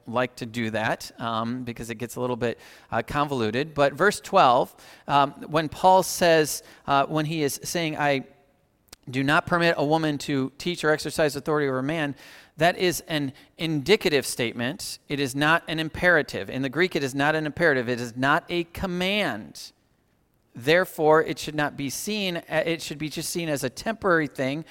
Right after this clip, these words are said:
that's only for that time. Now, if that were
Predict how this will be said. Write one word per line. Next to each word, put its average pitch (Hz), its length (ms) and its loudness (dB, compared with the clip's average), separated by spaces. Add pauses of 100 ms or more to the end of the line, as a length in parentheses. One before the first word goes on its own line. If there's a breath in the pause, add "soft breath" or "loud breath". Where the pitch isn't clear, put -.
(220 loud breath)
that's 135 220 -2
only 175 220 0
for 165 180 -2
that 151 240 2
time. 170 400 0 (800 soft breath)
Now, 156 400 6 (1040)
if 135 240 -2
that 190 280 6
were 151 460 6